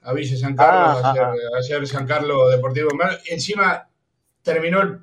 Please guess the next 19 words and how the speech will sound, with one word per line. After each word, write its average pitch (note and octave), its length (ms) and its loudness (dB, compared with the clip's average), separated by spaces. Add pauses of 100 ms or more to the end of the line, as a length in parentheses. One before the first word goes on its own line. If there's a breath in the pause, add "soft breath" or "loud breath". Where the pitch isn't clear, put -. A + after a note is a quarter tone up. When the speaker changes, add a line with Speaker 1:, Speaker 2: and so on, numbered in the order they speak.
Speaker 1:
a D3+ 120 -4
las D#3+ 220 2
seis, A3 320 2
salí E3+ 240 0
de, D3 460 -2
salimos D#3+ 420 -4
de D3 80 -2
San D3 180 -8
Carlos, F3+ 260 0
llegué D#3 140 0
a D3+ 60 2
las C#3+ 120 -2
nueve D3+ 200 -4
de C#3+ 60 -4
la D3 60 -6
noche, C3+ 280 -6
fue D3 100 -2
una C#3+ 160 -4
locura, A#2+ 480 -10